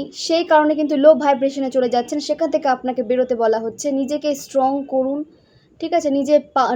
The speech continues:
নিজের পাওয়ারকে চিনুন এবং ভাইব্রেশনকে হাই রাখুন। আমি সবসময় বলবো, ভাইব্রেশনকে এখন হাই রাখা প্রচণ্ড প্রয়োজন, কারণ এখন কিন্তু সাইকিক অ্যাটাক বেশি হচ্ছে আপনাদের দিকে, ঠিক আছে?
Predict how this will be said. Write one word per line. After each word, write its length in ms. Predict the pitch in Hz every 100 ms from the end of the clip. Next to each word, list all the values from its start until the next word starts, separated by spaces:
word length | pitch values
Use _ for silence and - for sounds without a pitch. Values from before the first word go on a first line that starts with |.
| 269
নিজের 220 | 285 320 -
পাওয়ারকে 420 | 277 277 294 294 294 294
চিনুন 280 | 285 320 294
এবং 140 | 262 285 294 - - _ - - _ _ -
ভাইব্রেশনকে 800 | 262 294 277 277 311 339 320 330
হাই 280 | 302 240 240
রাখুন। 320 | 226 220 233 226
আমি 160 | 233
সবসময় 560 | 240 254 240 285 277 277 240
বলবো, 240 | 262 240 294 294 _ _ - - 220
ভাইব্রেশনকে 600 | 254 269 247 285 302 294
এখন 220 | 285 285 277
হাই 140 | 247 254 254
রাখা 180 | 262 277 -
প্রচণ্ড 360 | 262 294 294 294 285
প্রয়োজন, 360 | 262 247 269 320 302
কারণ 200 | 254 262 - - - -
এখন 180 | 262 339 311
কিন্তু 180 | 294 302 302
সাইকিক 240 | 262 277
অ্যাটাক 240 | 247 269 269 -
বেশি 200 | 254 277 254
হচ্ছে 200 | 226 226
আপনাদের 320 | 214 226 220 202
দিকে, 180 | 202 208 208
ঠিক 120 | 269 349
আছে? 140 | 359